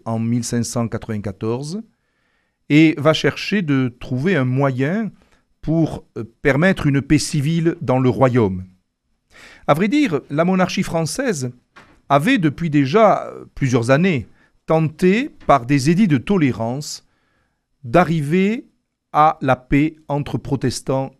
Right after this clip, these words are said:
et catholiques. Ainsi, le traité de Saint-Germain, en quinze cent soixante-dix, avait proposé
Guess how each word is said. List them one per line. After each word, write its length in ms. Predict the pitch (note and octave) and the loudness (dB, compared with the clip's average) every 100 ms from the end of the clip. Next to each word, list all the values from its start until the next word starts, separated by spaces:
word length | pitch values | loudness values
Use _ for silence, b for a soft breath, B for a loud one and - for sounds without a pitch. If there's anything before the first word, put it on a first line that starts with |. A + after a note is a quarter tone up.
| - | -12
et 60 | |
catholiques. 560 | B2+ C3 A#2 G2 F#2 - _ _ _ _ | -2 0 0 -6 -10 -20 _ _ _ _
Ainsi, 520 | B2 A#2 - C3 E3+ b b b | -2 0 -2 -2 -4 b b b
le 140 | - B2 | -4 -2
traité 300 | - C3 C#3 | 0 0 2
de 80 | A#2+ | 0
Saint-Germain, 800 | - A2+ G2 G#2 A2+ F3 A#3 A#3+ | 0 -2 -2 -4 -2 0 0 -2
en 180 | A2+ A2 | -4 -2
quinze 300 | B2+ A#2 A2+ | -2 0 -2
cent 220 | - A#2+ | -4 -4
soixante-dix, 880 | A#2 - A2+ A#2 G#2+ B2+ A#3 - - b b b b | -4 -6 -6 -6 -8 -6 -6 -8 -14 b b b b
avait 280 | B2+ A#2 F3 | 2 4 2
proposé 880 | F3 C#3 - B2+ G#2 A2+ A#2 F#3 | 2 -2 0 -2 0 -2 -2 -4